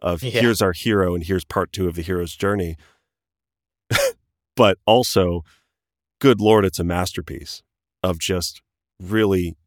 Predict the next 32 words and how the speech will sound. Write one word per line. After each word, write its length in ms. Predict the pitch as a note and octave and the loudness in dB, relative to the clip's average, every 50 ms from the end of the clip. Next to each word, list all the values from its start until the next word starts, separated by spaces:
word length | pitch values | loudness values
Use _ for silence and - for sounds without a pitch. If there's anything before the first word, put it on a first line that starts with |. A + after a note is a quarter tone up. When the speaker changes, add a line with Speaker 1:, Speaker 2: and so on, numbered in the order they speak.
| _ _ _ | _ _ _
Speaker 1:
genuinely 560 | - - A#2+ A#2+ B2 B2 A#2+ A2+ G#2 G2+ F#2+ F#2+ | -2 0 0 2 2 4 4 4 4 2 2 2
looking 380 | F#2 G2 G2 - - F#2 F2+ | 2 0 -2 -2 -2 -4 -4
at 180 | F2+ F2 F2 - - | -4 -6 -8 -10 -8
what 200 | - F#2+ G2+ G2+ | -4 -2 0 0
is 160 | G2+ - - | 0 -2 -4
the 80 | - F2+ | -8 -8
cost 360 | - - F2+ E2+ E2 - - | -4 -4 -4 -2 -4 -6 -8
of 140 | F#2 D#2+ D2+ | -10 -8 -8
war, 320 | E2+ E2 D#2+ D#2+ D#2 D#2 _ _ _ _ _ _ _ | -6 -6 -6 -8 -12 -14 _ _ _ _ _ _ _
what 160 | - G2 G2 | 2 2 4
is 160 | G#2 F#2 - | 2 2 -2
the 80 | - - | -4 -8
cost 340 | - - G2 E2+ E2 - - | -4 -2 -2 -2 -2 -4 -6
of 280 | F2 D#2+ D#2 - - _ _ _ _ _ _ _ _ _ _ - | -6 -8 -8 -10 -16 _ _ _ _ _ _ _ _ _ _ -4
being 280 | A2 G#2+ G#2 G2+ F#2+ | 0 0 2 2 0
a 20 | F#2 | 0
messiah, 560 | F2 F2 E2 - - E2+ D#2+ D#2+ D#2+ D#2+ D#2+ D2+ _ _ _ _ _ _ _ _ _ _ - | -2 -4 -4 -6 -6 -6 -6 -6 -8 -10 -12 -14 _ _ _ _ _ _ _ _ _ _ -4
and 380 | F2+ F2+ F2 F2 F2 E2+ E2+ - _ _ _ _ _ _ _ _ _ _ _ - | -4 -2 -2 -4 -4 -6 -10 -12 _ _ _ _ _ _ _ _ _ _ _ -4
what 240 | A2 G#2 A2+ A#2 | 2 4 4 4
is 200 | A#2+ A2+ F#2+ - - _ _ _ _ _ _ _ _ _ _ _ _ | 4 2 0 -4 -8 _ _ _ _ _ _ _ _ _ _ _ _
the 340 | - G#2 G#2 G2+ G2 F#2 E2 _ _ _ _ _ _ _ _ _ _ _ _ _ _ _ _ _ _ _ - | 0 2 4 4 4 2 0 _ _ _ _ _ _ _ _ _ _ _ _ _ _ _ _ _ _ _ -4
downside 580 | - A2 G#2 A2 B2+ B2 - - G2+ F#2 F#2 - | 0 2 2 2 2 0 0 0 2 2 0 0
to 60 | - | -4
prescience 640 | - - A#2 A#2 - - - - - - - - - _ _ _ _ - | -2 -2 -2 0 -2 -4 -8 -10 -12 -14 -16 -16 -18 _ _ _ _ -10
if 160 | - D#2+ - | -10 -8 -8
you 80 | F2 E2 | -6 -6
see 300 | - - - F#2+ F#2 F#2 | -6 -4 -4 -2 -2 -2
the 100 | E2+ E2+ | -4 -6
future. 460 | - F2 F2+ E2+ - - C#2+ C#2 D2+ _ _ _ _ _ _ _ _ _ _ _ _ _ _ _ _ _ _ _ _ _ _ _ | -6 -8 -8 -8 -8 -10 -12 -14 -16 _ _ _ _ _ _ _ _ _ _ _ _ _ _ _ _ _ _ _ _ _ _ _
Speaker 2:
Yeah, 240 | - C#3 B2 A2+ A2+ A2+ - | -8 -4 -2 -2 -2 -2 -2
it 120 | C3+ A#2 | -2 -2
explores 560 | A#2 A2+ - - - C3 B2 A#2+ A#2+ A2+ - | -2 -4 -6 -2 0 2 2 2 2 -2 -6